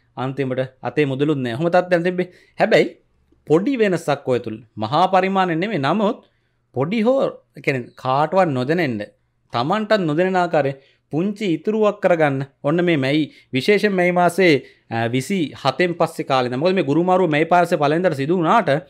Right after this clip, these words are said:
මේ ප්‍රබල බලපෑමක්, යම්කිසි ආකාරයෙන් බලපෑම ක්‍රියාත්මක වීම මැයි විසිහතෙන් පස්සේ තමයි සිදු වෙන්නේ.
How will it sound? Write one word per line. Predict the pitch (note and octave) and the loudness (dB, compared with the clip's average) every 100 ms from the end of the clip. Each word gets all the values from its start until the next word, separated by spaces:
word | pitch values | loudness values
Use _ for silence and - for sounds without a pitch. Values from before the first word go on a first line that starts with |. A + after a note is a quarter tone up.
| _ _ - | _ _ -4
මේ | C#3+ F3+ | 0 0
ප්‍රබල | C3 B2+ E3 F#3 | 0 0 2 2
බලපෑමක්, | C#3 D#3 E3 F3 E3 - | 2 0 0 0 0 -4
යම්කිසි | B2+ C#3 D3 E3 | -6 -6 -2 0
ආකාරයෙන් | D#3+ D3 | 0 -2
බලපෑම | B2 C#3 D3+ F3 F3 D#3 B2+ _ _ _ B2+ | -2 -2 0 0 2 -2 -4 _ _ _ -14
ක්‍රියාත්මක | A2+ C3 E3 F#3+ F3+ | -2 4 4 4 -2
වීම | C3+ D3+ G3+ C#3+ C#3 _ _ | -4 -2 0 -2 -4 _ _
මැයි | A2 A#2 C#3+ | -6 -4 -2
විසිහතෙන් | B2+ - D3 C#3+ C3+ | -4 -4 -4 -4 -4
පස්සේ | B2+ - | -6 -4
තමයි | C#3 C#3 | -6 -4
සිදු | C3 B2 B2 | -6 -6 -4
වෙන්නේ. | A#2 A#2 | -4 -6